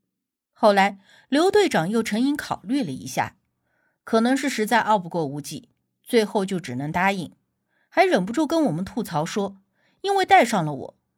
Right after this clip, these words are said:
所以之前的布置规划又要重新调动做安排。”我心说，你跟我吐槽也没用啊，打心眼里我也没想去，离开了警局之后，我就问无忌，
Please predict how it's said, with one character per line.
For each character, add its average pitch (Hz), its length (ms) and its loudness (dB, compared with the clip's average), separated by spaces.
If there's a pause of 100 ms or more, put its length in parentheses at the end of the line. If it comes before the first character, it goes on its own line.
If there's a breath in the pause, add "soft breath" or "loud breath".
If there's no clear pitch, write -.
所 214 280 0
以 185 220 -2
之 220 200 -4
前 175 200 -2
的 190 80 -4
布 190 160 -6
置 156 100 -10
规 180 180 -4
划 - 300 -2 (180)
又 208 200 2
要 170 160 4
重 165 260 -8
新 254 240 0
调 170 180 0
动 139 300 -10
做 - 140 -6
安 156 200 -8
排。” - 280 -14 (1040)
我 208 120 4
心 262 220 2
说， 277 300 0 (280 soft breath)
你 240 160 4
跟 415 220 4
我 339 160 2
吐 - 160 -4
槽 175 200 -2
也 165 80 -4
没 127 180 -4
用 143 200 -6
啊， - 140 -20 (520)
打 208 200 -4
心 427 320 -2
眼 285 180 2
里 196 300 -4 (180 soft breath)
我 202 180 0
也 208 80 0
没 165 160 -2
想 131 220 -4
去， - 300 -14 (1120)
离 285 140 2
开 311 180 4
了 311 100 4
警 190 200 -2
局 190 160 -6
之 233 160 0
后， 240 380 2
我 185 100 -2
就 214 140 -4
问 196 180 -2
无 156 100 -8
忌， 160 300 -12